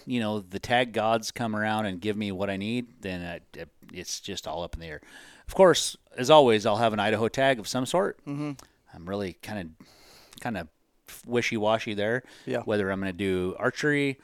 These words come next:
Speaker 1: or, hey, maybe even a rifle tag.
Speaker 2: Oh, for real?
Speaker 1: Um, if I, if, if I get some, like, like, if everything comes together,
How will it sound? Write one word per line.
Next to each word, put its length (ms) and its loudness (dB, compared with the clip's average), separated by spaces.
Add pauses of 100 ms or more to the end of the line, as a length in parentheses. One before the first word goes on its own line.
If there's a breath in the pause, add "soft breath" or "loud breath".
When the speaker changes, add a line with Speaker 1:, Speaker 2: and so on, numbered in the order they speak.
(180 soft breath)
Speaker 1:
or, 360 -6 (520 soft breath)
hey, 260 -10 (120)
maybe 260 -6
even 220 -4
a 80 -10
rifle 360 -2
tag. 400 0 (500 soft breath)
Speaker 2:
Oh, 120 -6
for 140 -10
real? 260 0
Speaker 1:
Um, 260 0 (140)
if 220 -2
I, 260 2
if, 440 -4 (100)
if 180 -12
I 60 -4
get 160 -6
some, 220 -6
like, 180 -6
like, 160 -10 (300)
if 200 -4
everything 340 2
comes 180 2
together, 320 -2